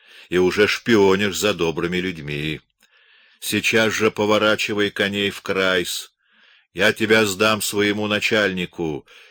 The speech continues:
и снова стеганул кнутом. Хома вдруг обмяк, опустил руки и забормотал: «Помилуйте, пан полицай, я ж думал, догадал, как лучше угодить вам».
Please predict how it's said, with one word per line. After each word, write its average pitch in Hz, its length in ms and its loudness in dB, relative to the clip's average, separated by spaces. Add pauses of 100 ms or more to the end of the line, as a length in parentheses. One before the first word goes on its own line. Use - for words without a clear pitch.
и 113 240 -8
снова 87 440 -4
стеганул 78 560 -6
кнутом. 76 600 -8 (1200)
Хома 110 320 0
вдруг 90 300 -4
обмяк, 82 520 -2 (420)
опустил 90 560 0
руки 101 280 0
и 85 80 -2
забормотал: 78 720 -6 (580)
«Помилуйте, 98 680 -4
пан 90 280 -6
полицай, 80 720 -8 (680)
я 98 140 0
ж - 100 -8
думал, 117 320 2
догадал, 101 600 2 (280)
как 110 220 0
лучше 113 400 2
угодить 101 520 2
вам». 95 320 0